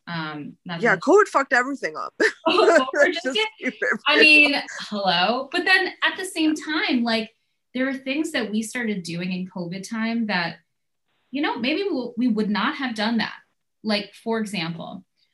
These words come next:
Speaker 1: I
Speaker 2: Yeah.
Speaker 1: think about the wild eventing that we had, that we were doing previous to covid, right? Like, we did this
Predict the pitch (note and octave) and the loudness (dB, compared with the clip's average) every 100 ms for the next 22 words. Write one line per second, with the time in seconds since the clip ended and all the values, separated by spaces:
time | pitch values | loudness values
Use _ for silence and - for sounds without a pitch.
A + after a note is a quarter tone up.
0 | - G3+ G#3 A3+ A3+ G#3 F#3+ F#3 F3+ G3+ | -8 -6 -4 -6 -6 -2 2 0 -2 -6
1 | G3 F#3 F3 - _ _ _ _ F3 F3 | -4 -4 -4 -8 _ _ _ _ -12 -8
2 | F3+ F#3 F#3+ F#3 E3+ E3+ D#3+ D#3+ D#3 E3 | -6 -2 -2 -2 -6 -8 -6 -6 -8 -10
3 | - - - F3+ D#3+ F3 F3+ E3 _ - | -12 -12 -8 -8 -6 -6 -6 -8 _ -20
4 | - F3+ F3 F3+ E3+ E3+ E3+ E3 D#3+ D#3 | -14 -8 -6 -6 -6 -8 -8 -6 -4 -6
5 | D#3 D#3+ _ _ _ _ _ _ - A3 | -10 -14 _ _ _ _ _ _ -4 0
6 | G#3+ F#3+ E3+ E3+ - - _ _ - E3+ | 0 0 -4 -6 -12 -20 _ _ -16 -10
7 | D#3 - - E3 E3 E3+ E3 E3 E3+ F3+ | -10 -10 -14 -8 -6 -4 -6 -8 -6 -6
8 | E3+ F3 E3 D#3 D#3 - | -6 -8 -8 -10 -10 -16